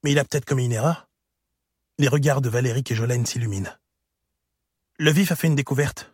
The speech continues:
un détail peut-être décisif. Un cheveu dans la tente entre les duvets et le matelas autogonflant. Il ne semble correspondre ni à ceux de Fabien Collin, trop long,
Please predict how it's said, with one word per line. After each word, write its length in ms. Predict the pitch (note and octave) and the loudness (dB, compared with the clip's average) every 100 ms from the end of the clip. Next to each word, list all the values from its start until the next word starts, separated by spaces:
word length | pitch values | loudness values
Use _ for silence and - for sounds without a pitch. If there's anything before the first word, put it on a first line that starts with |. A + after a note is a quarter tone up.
| _ | _
un 100 | G#2+ | -6
détail 300 | C3 C#3+ D#3+ | -2 0 0
peut-être 280 | C#3+ C#3 C#3+ | 0 -4 -4
décisif. 560 | B2+ B2 A#2 A#2 - - _ - - _ _ _ _ _ _ | -4 -4 -4 -6 -8 -14 _ -20 -20 _ _ _ _ _ _
Un 160 | D3 C#3 | 0 0
cheveu 340 | - D#3 E3+ | 2 2 0
dans 120 | C#3+ | 0
la 100 | C3 | -2
tente 260 | B2 D#3 C#3+ | 0 -2 -2
entre 300 | A2+ - B2+ | -6 -6 -6
les 180 | A2+ A#2+ | -4 -4
duvets 400 | B2 B2+ D3 C3+ | -2 0 0 0
et 40 | |
le 80 | A#2 | 0
matelas 340 | C3+ C3 C#3+ | -2 0 0
autogonflant. 580 | C3+ C3+ B2 A#2+ C3 - - _ _ _ _ _ _ | 0 -2 -4 -4 -4 -6 -12 _ _ _ _ _ _
Il 160 | C3 C#3 | -2 2
ne 80 | C#3 | 2
semble 300 | E3 D3 C#3 | 2 0 0
correspondre 560 | C#3+ C#3+ E3+ D#3 B2 | -2 -2 0 0 0
ni 160 | C3 D3 | 0 0
à 60 | |
ceux 140 | C3 D3 | 0 -4
de 60 | |
Fabien 340 | - D3+ C3+ C3 | -2 -2 0 -2
Collin, 360 | B2 C#3 D#3 - - | 0 0 0 -4 -12
trop 220 | - G3+ | -10 -4
long, 260 | B2 E3 | -2 -2